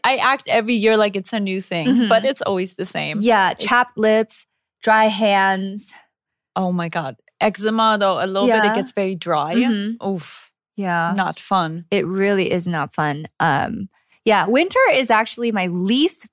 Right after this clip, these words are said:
Speaker 2: favorite for my skin. I
Speaker 1: Mm-hmm.
Speaker 2: love the season, but when it comes to,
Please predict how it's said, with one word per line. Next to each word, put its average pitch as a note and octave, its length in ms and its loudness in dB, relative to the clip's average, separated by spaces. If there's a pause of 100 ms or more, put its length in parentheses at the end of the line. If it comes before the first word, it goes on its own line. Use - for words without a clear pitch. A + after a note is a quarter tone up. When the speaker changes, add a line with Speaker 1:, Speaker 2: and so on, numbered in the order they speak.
Speaker 2:
favorite G#3+ 540 2
for F#3+ 240 4
my E3+ 180 -2
skin. - 420 -8
I G3+ 100 4
Speaker 1:
Mm-hmm. F#3+ 100 4
Speaker 2:
love A#3+ 300 4
the G3+ 100 0
season, F3+ 560 -2
but - 260 -2 (240)
when - 140 -10
it - 100 -16
comes F#3 320 -10
to, E3+ 400 -4